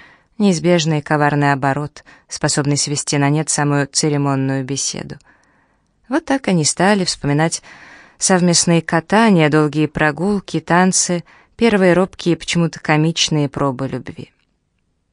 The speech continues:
Элейн напомнила, а он, оказывается, совершенно забыл, как он читал ей стихи, что-то ужасно печальное, но она не могла вспомнить, что это было.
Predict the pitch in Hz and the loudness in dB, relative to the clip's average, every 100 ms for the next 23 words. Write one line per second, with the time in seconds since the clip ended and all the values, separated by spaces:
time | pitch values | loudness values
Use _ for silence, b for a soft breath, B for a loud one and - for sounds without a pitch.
0 | _ _ _ _ _ b b b b 202 | _ _ _ _ _ b b b b 2
1 | 220 214 196 190 196 240 262 196 147 143 | 4 6 6 4 2 4 6 6 4 2
2 | 165 180 - 175 175 175 - 165 175 170 | 2 0 0 -2 0 -2 -2 -4 -2 -2
3 | - 175 160 147 143 135 143 196 b b | -2 0 0 0 -2 -2 -4 -4 b b
4 | b - - 160 151 - 160 160 160 - | b -10 -2 0 0 0 0 2 0 -2
5 | - 139 - 160 196 b b b - 156 | -6 -8 -6 -8 -8 b b b -4 -2
6 | 143 139 139 139 131 131 - 135 180 196 | -2 -2 -2 -4 -8 -8 -6 -2 0 0
7 | 180 165 B B B 214 208 190 180 156 | 0 -2 B B B 0 4 4 4 2
8 | 160 - - 170 165 147 - - 143 143 | 0 -2 -2 0 0 0 -2 -2 -2 -2
9 | 135 - 131 71 - | -4 -6 -12 -14 -16